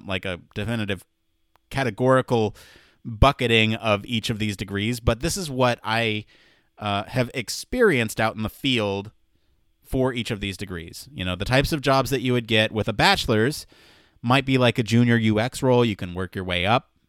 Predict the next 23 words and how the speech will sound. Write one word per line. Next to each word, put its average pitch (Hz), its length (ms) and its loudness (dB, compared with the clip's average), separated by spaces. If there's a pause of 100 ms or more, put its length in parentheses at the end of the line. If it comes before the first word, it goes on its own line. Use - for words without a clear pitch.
(360)
Um, 92 560 0 (320)
you 98 140 -6
know, 95 180 0
it, 104 260 -4
it's - 320 -6 (480)
something 117 520 2
where 104 600 4
you're 107 380 0
not 110 300 -4
going 113 220 -2
to 104 80 -6
be 110 140 0
in 104 100 -2
complete 107 320 -6
control 113 300 -2
of 107 40 0
the 101 60 -2
research. 107 720 -2
It's 104 220 -14
going 107 240 -2
to 98 40 -6
be 101 200 -2
more 101 480 2